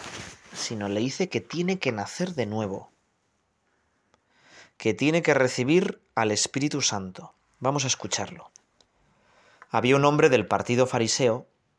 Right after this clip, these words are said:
llamado Nicodemo, una autoridad entre los judíos. Fue a visitar a Jesús de noche y le dice: "Rabí, sabemos que vienes de parte de Dios como maestro,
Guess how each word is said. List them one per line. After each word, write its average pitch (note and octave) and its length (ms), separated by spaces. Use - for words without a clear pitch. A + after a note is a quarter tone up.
llamado A2+ 480
Nicodemo, G#2 640
una D#3+ 200
autoridad C3 480
entre B2+ 220
los A2 100
judíos. F2 640
Fue C#3+ 140
a D#3 40
visitar D3+ 320
a C#3+ 60
Jesús B2+ 380
de G#2+ 80
noche C#3 500
y A2 140
le G2 80
dice: - 400
"Rabí, G#2+ 540
sabemos C#3 560
que B2 100
vienes B2+ 280
de A#2 80
parte A2 320
de G2+ 100
Dios G2 300
como G2 180
maestro, F#2+ 560